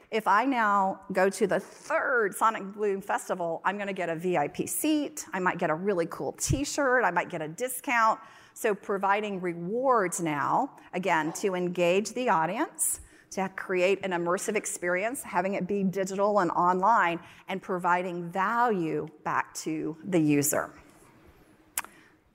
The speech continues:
So the other area that I wanna talk about, which is very different in Web three versus Web two, is community. So in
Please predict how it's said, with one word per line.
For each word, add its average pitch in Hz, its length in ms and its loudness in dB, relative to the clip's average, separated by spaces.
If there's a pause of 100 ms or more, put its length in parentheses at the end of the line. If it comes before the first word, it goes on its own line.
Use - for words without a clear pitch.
(240)
So 285 180 4
the 277 180 0
other 453 380 2
area 175 420 4
that 208 140 2
I 208 80 2
wanna 247 220 -2
talk 202 260 0
about, 185 220 0
which 214 160 -6
is 214 120 -8
very 226 360 2
different 214 420 -2
in 185 220 -2
Web 180 200 2
three 170 440 0
versus 190 400 -2
Web 160 200 2
two, 170 360 0
is 190 180 2
community. 170 800 2 (640)
So 240 320 2
in 285 160 2